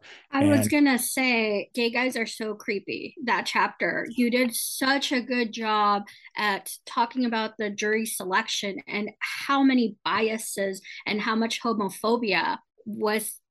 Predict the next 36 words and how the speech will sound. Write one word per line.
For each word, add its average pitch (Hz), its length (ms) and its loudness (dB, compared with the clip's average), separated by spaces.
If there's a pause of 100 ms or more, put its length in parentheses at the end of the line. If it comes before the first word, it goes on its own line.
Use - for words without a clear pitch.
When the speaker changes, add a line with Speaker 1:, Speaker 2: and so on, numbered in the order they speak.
(140)
Speaker 1:
obvious. 226 600 2
So 185 320 -8 (720)
Speaker 2:
And 120 120 2
I 113 40 4
hate 160 220 4
to - 60 -8
say 180 340 2
this, 101 240 -4
I'm 110 120 -4
not 110 160 -4
gonna 127 140 0 (120)
mention 135 220 -4
her 123 140 -2
name, 127 500 -2 (640)
but 123 120 0
she 131 300 4
was 139 340 4
on 120 240 2
the 117 80 0
prosecution's, 123 1120 -2
you 117 60 -2
know, - 120 -6
advocate 131 600 -2
team, 101 380 -2
like, 90 200 -4
the 113 80 -2
victim's 113 480 -4 (100)
advocate 110 640 -8 (240)
team. 87 280 -4 (560)
She 156 400 4
was 147 260 4 (400)
the 117 100 4
one 123 300 4
that 117 160 2
reached 127 300 0
out 113 280 -2